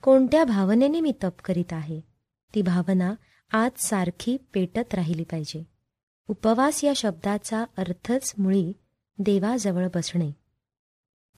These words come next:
परमेश्वराजवळ चित्त राहावे म्हणून बाहेरच्या भोगांना बंदी करायची. परंतु बाहेरचे भोग वर्ज करून मनात जर भगवंताचे चिंतन नसेल, तर त्या बाह्य उपवासास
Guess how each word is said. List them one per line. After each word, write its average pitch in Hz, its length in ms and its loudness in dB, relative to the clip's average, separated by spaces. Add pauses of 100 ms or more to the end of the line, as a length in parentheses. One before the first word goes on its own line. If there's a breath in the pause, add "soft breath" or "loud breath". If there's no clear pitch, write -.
परमेश्वराजवळ 240 880 2
चित्त 202 360 -6
राहावे 170 440 -4 (520)
म्हणून 185 320 2 (380)
बाहेरच्या 214 600 0
भोगांना 175 540 -4
बंदी 185 440 2
करायची. 160 520 -8 (600)
परंतु 196 380 0
बाहेरचे 180 640 -2
भोग 208 340 -2
वर्ज 190 320 -2 (120)
करून 175 240 -4 (600)
मनात 196 320 0
जर 190 180 -4
भगवंताचे 202 720 -2
चिंतन 185 560 0
नसेल, 196 400 0 (560)
तर 269 280 2
त्या 285 120 2
बाह्य 190 300 2
उपवासास 175 840 -4